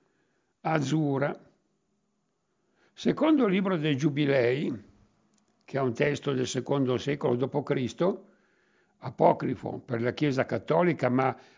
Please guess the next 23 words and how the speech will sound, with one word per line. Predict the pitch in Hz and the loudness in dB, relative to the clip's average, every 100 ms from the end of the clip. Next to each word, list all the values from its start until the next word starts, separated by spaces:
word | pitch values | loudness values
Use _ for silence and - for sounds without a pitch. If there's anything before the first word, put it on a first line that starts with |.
| _ | _
accettato | 139 113 139 120 143 151 131 | -6 -2 -4 -2 -2 0 -2
dalla | 117 120 | -2 -4
Chiesa | 120 139 135 117 - | -4 -2 -2 -2 -4
copta, | - 110 127 - 190 - _ _ _ _ _ _ | -4 -4 -6 -8 -8 -10 _ _ _ _ _ _
Set, | - - 165 170 - - - _ _ _ _ _ _ _ | -16 -2 0 0 -2 -18 -20 _ _ _ _ _ _ _
terzo | 151 175 - 147 | 2 2 0 -2
figlio | 135 165 151 143 | 0 0 0 -2
di | 127 | 0
Amo-, | 131 143 139 135 - - | 0 0 0 -2 -4 -8
di | 117 127 | -4 -4
Adamo | 123 147 147 127 | -2 -2 0 0
ed | 120 | 2
Eva, | 170 190 196 208 - _ _ - | 2 2 0 -4 -14 _ _ -20
sposò | - 208 208 233 156 | -4 0 2 4 6
la | 143 143 | 4 2
sorella | 196 180 160 165 180 208 - | 2 4 4 4 0 -2 -4
Azura, | 147 151 147 131 123 147 147 147 147 - - _ _ _ | 0 2 2 -2 -2 0 0 2 0 -4 -12 _ _ _
che | - 143 | -4 -2
diede, | 135 147 143 185 185 214 151 143 | 2 2 4 4 2 0 -4 0
diede | 143 180 139 | 4 6 4
alla | 160 226 | 2 2
luce | 156 143 - 175 - _ | 2 0 -2 -4 -6 _
Enoch. | - 135 127 135 123 | -2 0 2 0 -4